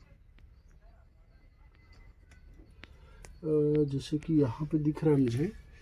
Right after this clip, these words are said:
कि इसके track के आजू बाजू का भी वायर टूट गया है, तो अगर इस पर soldering भी किया जाए तो ये work नहीं करेगा। तो इससे better है मैं इस पर थोड़ा सा jumper लगा दूँ।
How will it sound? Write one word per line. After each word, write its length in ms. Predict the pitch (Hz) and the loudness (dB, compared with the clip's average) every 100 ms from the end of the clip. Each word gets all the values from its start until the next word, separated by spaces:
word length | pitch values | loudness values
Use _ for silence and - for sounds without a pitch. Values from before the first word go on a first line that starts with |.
| - - - - | -20 -20 -20 -12
कि 60 | 151 | -10
इसके 220 | - 170 | -2 -4
track 400 | - 139 135 143 - | -2 0 0 -2 4
के 80 | |
आजू 340 | 175 139 131 147 | 6 6 4 4
बाजू 340 | 143 131 135 | 4 4 -2
का 120 | 139 | 2
भी 420 | 143 120 113 190 285 - 143 | 2 2 -2 -2 -2 -8 -4
वायर 340 | 135 135 147 | -2 0 -2
टूट 280 | 143 143 139 | -2 -4 -2
गया 240 | 143 147 | 2 2
है, 140 | 151 180 | 0 -2
तो 140 | 170 | 0
अगर 140 | 147 | 0
इस 60 | 139 | -2
पर 160 | - 139 | -6 -6
soldering 420 | 143 127 147 151 | -4 -2 0 0
भी 80 | 156 | -2
किया 240 | - 143 | 0 -2
जाए 160 | 135 147 | 0 -2
तो 120 | 170 | -2
ये 140 | 147 | -2
work 320 | 151 131 - | -2 -4 -6
नहीं 160 | 135 127 | -4 -4
करेगा। 300 | 131 127 160 226 - - - - | -4 -4 -6 -10 -16 -20 -20 -12
तो 40 | 151 | -6
इससे 160 | 151 | 2
better 240 | 143 131 160 | 4 6 8
है 60 | |
मैं 120 | 170 | 8
इस 80 | 139 | 6
पर 140 | - 143 | 0 -2
थोड़ा 220 | 139 131 | 0 0
सा 180 | 127 180 | 2 2
jumper 340 | 143 120 117 | 2 2 0
लगा 240 | 113 107 | 0 0
दूँ। 160 | 107 113 | 0 -2